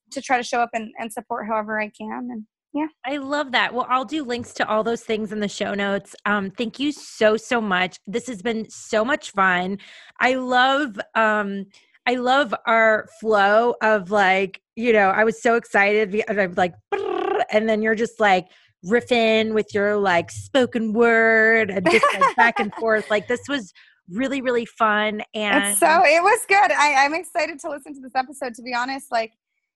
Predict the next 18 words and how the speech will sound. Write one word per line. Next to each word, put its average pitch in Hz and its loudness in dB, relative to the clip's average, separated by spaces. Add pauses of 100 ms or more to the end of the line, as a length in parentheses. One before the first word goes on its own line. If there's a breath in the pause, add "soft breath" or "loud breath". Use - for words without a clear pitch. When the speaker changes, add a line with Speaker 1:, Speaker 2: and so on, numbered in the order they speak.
(100)
Speaker 1:
you, 269 -6
uh, 285 -4 (360)
I 254 -2
don't 294 -6
feel 330 -6
challenged 277 -8
very 294 -8
often. 277 -6
And 311 -10
I 294 -6
wouldn't 339 -10
even 330 -14
say 302 -8
I 285 -10
feel 262 -10
challenged, 247 -10
but 247 -12
I 240 -6